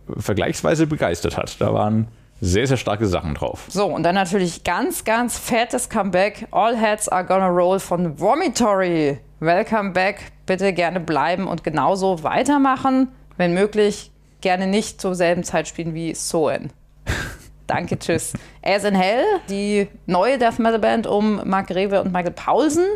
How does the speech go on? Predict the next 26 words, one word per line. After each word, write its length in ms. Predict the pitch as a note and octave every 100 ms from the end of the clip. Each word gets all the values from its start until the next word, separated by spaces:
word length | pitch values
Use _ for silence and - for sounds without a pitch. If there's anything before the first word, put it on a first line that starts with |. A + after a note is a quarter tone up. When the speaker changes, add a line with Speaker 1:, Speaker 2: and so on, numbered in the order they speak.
| - - - - - -
Speaker 2:
mit 240 | G3+ -
Impi 520 | C4 F4+ - B3 C#4+
Ora. 840 | C#4 B3 D4+ B3 E3 E3 F3 F3 - -
Auch 160 | - -
ein 220 | - - -
sehr 320 | E3 E3 F3+
schönes 500 | - F3+ F3+ - -
Werk, 500 | D#3+ E3 G3 D4 -
auch 160 | F3+ F#3+
gleich 240 | F3+ F3+ -
schön 220 | F#3+ G3
weit 160 | -
oben 200 | - F3
platziert. 640 | F3 - - - G#3+ D4+ - _ _ _ -
Und 160 | F#3+ D#3+
am 120 | E3+
Ende 220 | - G3+
noch 180 | G3 F3+
Insomnium 680 | F3 D#3+ D#3+ A3+ B3+ B3+ A3+
mit 220 | G3+ -
Anno 380 | F3 F#3+ F#3+ F#3+ - - -
sixteen 500 | - G3 G3 - F3
ninety-six. 920 | D3 C#3+ - - - F3 - - - - -
Speaker 1:
Ja, 100 | - - -
die 120 | F#2
wieder 320 | E2+ E2+ D#2+